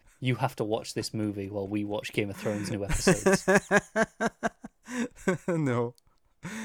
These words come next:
Speaker 2: no, no, no, no.
Speaker 1: Oh,
Speaker 2: Um,
Speaker 1: make him do it, folks. He will succumb to peer pressure if you try, if you do it hard enough.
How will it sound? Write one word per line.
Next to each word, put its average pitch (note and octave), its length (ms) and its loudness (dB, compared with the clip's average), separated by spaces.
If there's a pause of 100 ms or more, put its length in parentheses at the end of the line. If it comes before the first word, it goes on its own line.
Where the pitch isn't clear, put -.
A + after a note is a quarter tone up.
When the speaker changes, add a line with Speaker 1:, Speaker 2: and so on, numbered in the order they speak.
(440)
Speaker 2:
no, D3 180 2
no, D3 200 6
no, B2 100 2
no. A2 160 0 (400)
Speaker 1:
Oh, C3 400 6
Speaker 2:
Um, - 80 -8 (400)
Speaker 1:
make B2 240 6
him D3 80 8
do D3 160 10
it, C3+ 100 2
folks. B2+ 380 0
He - 140 2
will C3 160 4
succumb C#3+ 360 0
to C3 80 -2
peer C3 220 2
pressure A#2+ 340 0
if - 120 -4
you A#2+ 60 -4
try, - 220 2
if A#2 140 -4
you A#2 120 4
do A#2 40 8
it B2 80 4
hard A#2+ 220 2
enough. G#2+ 260 -6